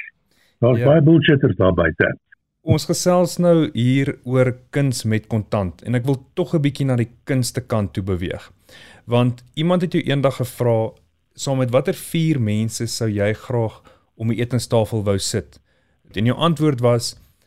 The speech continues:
Speaker 2: eerstens Bob Dylan, tweedens Michelangelo, derdens John Steinbeck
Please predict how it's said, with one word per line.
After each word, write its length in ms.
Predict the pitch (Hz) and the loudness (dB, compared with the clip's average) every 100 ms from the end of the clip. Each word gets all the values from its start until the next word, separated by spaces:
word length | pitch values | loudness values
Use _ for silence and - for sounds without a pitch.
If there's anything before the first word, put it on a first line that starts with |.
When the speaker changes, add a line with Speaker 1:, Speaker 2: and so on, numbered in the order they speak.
| _ _ | _ _
Speaker 2:
eerstens 560 | 120 135 131 135 - - | -4 -4 -2 -4 -4 -2
Bob 240 | 110 101 | -2 0
Dylan, 340 | 101 107 135 170 - _ - | 0 0 0 -4 -14 _ -2
tweedens 440 | 151 165 151 - | 2 6 6 4
Michelangelo, 1000 | 110 110 117 120 117 113 117 117 139 196 - _ _ _ - | 2 0 0 0 2 0 2 2 2 -2 -10 _ _ _ 0
derdens 520 | 110 131 156 147 - | 4 4 2 -2 -4
John 240 | - 113 120 | 0 2 2
Steinbeck 640 | - 127 127 120 156 - | 2 2 2 2 -2 -6